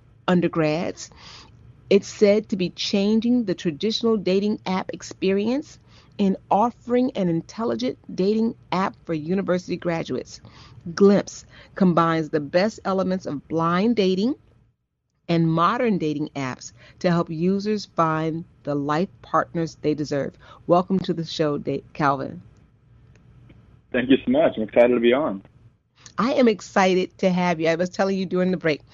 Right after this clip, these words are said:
Speaker 1: that I have a college graduate. She's graduating six months <laughs> early. And I was like, "You better listen to this show." So tell me, you,
Speaker 2: <laughs>
Speaker 1: um, where are you? First of all, I think this is exciting. Where are you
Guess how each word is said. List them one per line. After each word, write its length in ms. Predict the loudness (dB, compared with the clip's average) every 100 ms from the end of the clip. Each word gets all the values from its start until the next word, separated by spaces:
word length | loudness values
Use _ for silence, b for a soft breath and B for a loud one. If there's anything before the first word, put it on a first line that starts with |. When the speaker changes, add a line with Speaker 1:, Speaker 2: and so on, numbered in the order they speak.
| B B
Speaker 1:
that 100 | -2
I 60 | 0
have 200 | -2 -6
a 40 |
college 400 | 2 2 4 0
graduate. 500 | 2 2 2 -2 -6
She's 140 | -8
graduating 460 | 0 2 2 -2 -4
six 260 | -4 -4 0
months 180 | -2 0
<laughs> 80 | 0
early. 280 | 2 0 -2 B B B
And 140 | -4 -4
I 40 |
was 120 | -2
like, 100 | -6 0
"You 180 | 2 4
better 220 | 2 2
listen 280 | 0 0 -2
to 100 | 0
this 200 | -4 -4
show." 360 | -2 -2 -4 -10 B
So 280 | -2 0 0
tell 380 | 0 -4 -2 -2
me, 340 | -2 -2 -4 -10 B B
you, 400 | -6 -4 -2 -4 -4
Speaker 2:
<laughs> 60 |
Speaker 1:
um, 320 | -2 -2 -4 -8 -16 -14
where 380 | -4 0 2 2
are 160 | 4 2
you? 400 | 0 -2 -4 -4
First 280 | -4 -4 -4
of 80 | -2
all, 60 |
I 80 | -2
think 200 | -2 -6
this 160 | -8 -6
is 60 |
exciting. 460 | -8 -4 -2 -2 -4 B B
Where 280 | 2 2 4
are 100 | 0
you 280 | -2 -4